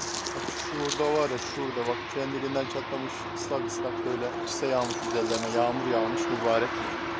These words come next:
O kadar güzel ki. Arkadaşlar videolarım gece video çekerken karanlık düşüyor. Onun için, e,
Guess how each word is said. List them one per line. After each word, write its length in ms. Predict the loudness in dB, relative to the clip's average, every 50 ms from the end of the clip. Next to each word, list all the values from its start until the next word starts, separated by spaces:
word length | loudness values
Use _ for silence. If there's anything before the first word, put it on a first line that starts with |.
| -4 -4 -4 -4 -4 -4 -4 -4 0 2
O 20 |
kadar 220 | 4 6 8 8 8
güzel 280 | 8 8 10 10 10
ki. 120 | 8 6 0 -2 -4 -4 -4 -4 -4 -4 -4 -4 -4 -4 -4 -4 2 4
Arkadaşlar 480 | 4 8 10 10 10 10 8 8 8 8
videolarım 480 | 6 8 10 10 10 10 10 8 6 4 0 -4 -6 -6 -6 -6 -6 -6 -6 -6 -6 -6 -6 -4 -4 -4 -4 -4 -4 -4 -4 -6 -6 -6 -6 -8 -8 -8 -8 -8 -8 -6 2 2
gece 260 | 4 6 6 6 6
video 220 | 6 6 6 6
çekerken 480 | 6 6 4 4 6 4 6 6 4 4 4
karanlık 440 | 4 6 6 6 6 4 2 0 0
düşüyor. 420 | -2 -2 2 4 8 8 8 8 6 2 -4 -6 0 0
Onun 120 | 2 2
için, 200 | 2 2 2 0
e, 300 | 2 2 2 2 2 2